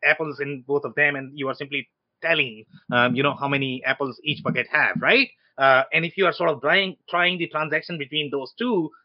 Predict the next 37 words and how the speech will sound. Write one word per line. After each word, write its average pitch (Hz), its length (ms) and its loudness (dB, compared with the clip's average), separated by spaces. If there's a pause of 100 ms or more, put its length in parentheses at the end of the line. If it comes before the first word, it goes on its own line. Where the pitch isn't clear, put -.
then 175 100 2
you 196 100 2
can 208 140 0
sort 185 160 0
of 165 120 2
reconcile. 143 500 0
Now, 156 360 4
if 175 140 -10
you 233 100 4
are 220 80 8
going 196 180 0
to 175 180 -4
add 165 180 2 (140)
third 151 240 0
bucket, 180 400 0 (340)
it 202 180 4
becomes 190 300 0
terribly 135 400 0
difficult. 123 360 -8 (360)
The 156 140 -2
complexity 226 800 0
increases 196 540 0
by 151 160 2 (120)
ten 202 160 -2
X, 160 240 -2 (200)
even 196 220 2
if 214 140 0
you 196 80 4
are 180 60 4
simply 196 460 -6
adding 160 240 0
one 143 160 0
more 143 220 0
bucket. 127 260 -2
I 160 100 4
don't 190 160 0
know, 147 200 0